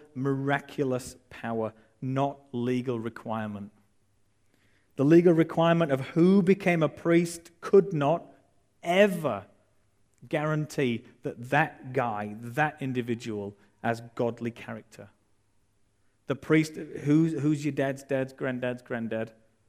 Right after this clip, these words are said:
could never guarantee that that man representing you before God has godly character,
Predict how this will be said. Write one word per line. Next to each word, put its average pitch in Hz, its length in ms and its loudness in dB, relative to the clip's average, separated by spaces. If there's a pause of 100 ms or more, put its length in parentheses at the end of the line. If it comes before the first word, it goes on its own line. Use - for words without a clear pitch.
(540)
could 131 140 -6
never 135 300 -2
guarantee 135 560 -2
that 120 240 -10
that 131 260 -4
man 120 440 -6 (840)
representing 127 840 -4
you 135 380 0
before 131 400 -6
God 113 480 -2 (640)
has 110 160 -10
godly 113 400 -4
character, - 580 -16